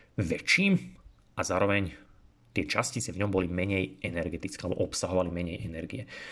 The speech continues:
A to znamená, že energia fotónov, ktoré tam boli, sa tak trošku, e, rozťahovala, čiže ako keby vlnová dĺžka fotónu sa natiahla a jednoducho fotón sa presúval viacej do červeného spektra.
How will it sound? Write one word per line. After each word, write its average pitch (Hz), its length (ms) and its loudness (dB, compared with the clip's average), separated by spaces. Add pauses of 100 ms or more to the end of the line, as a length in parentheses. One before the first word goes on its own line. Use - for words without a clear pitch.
(220)
A - 80 -10
to - 80 2
znamená, 95 400 2
že 95 160 2 (240)
energia 104 320 2
fotónov, 90 560 2
ktoré 92 160 0
tam 87 240 0
boli, 101 400 2 (640)
sa - 160 -4
tak - 160 -4
trošku, 101 400 0
e, - 40 -6 (520)
rozťahovala, 92 760 2 (140)
čiže - 160 -10 (160)
ako - 100 -16
keby 95 220 2
vlnová 101 320 2
dĺžka 90 320 2
fotónu 98 320 0
sa 104 160 -2
natiahla 147 560 2 (560)
a - 80 -
jednoducho 92 320 0
fotón 113 560 4 (480)
sa - 160 0
presúval 90 400 2
viacej 87 280 2
do 90 120 4
červeného 87 360 2
spektra. - 440 -4